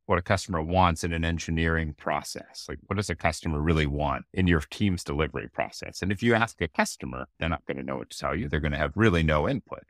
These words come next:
'cause they're gonna say, "Oh, what is that?" And that's fine. But what a customer really wants from you in a product capacity is a steady stream of value that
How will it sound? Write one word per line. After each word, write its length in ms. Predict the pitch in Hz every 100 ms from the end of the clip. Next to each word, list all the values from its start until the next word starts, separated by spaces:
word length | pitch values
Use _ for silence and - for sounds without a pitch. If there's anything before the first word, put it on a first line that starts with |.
| -
'cause 160 | 67
they're 100 | 69
gonna 220 | 67 67 65
say, 160 | - -
"Oh, 80 | 107
what 200 | 76 73
is 200 | 151 -
that?" 220 | - - -
And 140 | 101
that's 220 | 104 -
fine. 300 | - 233 - -
But 160 | 80 - -
what 180 | 117
a 60 | 127
customer 360 | - 151 117 101
really 200 | 101 87
wants 340 | 90 98 101
from 220 | - 76
you 280 | 76 76 73 -
in 80 |
a 60 | 78
product 320 | - 120 147
capacity 680 | 73 80 73 - - 73 69
is 280 | 71 67 -
a 40 | -
steady 340 | - 104 110
stream 400 | - - 92 87
of 100 | 71
value 420 | 71 71 73 69
that 100 | 69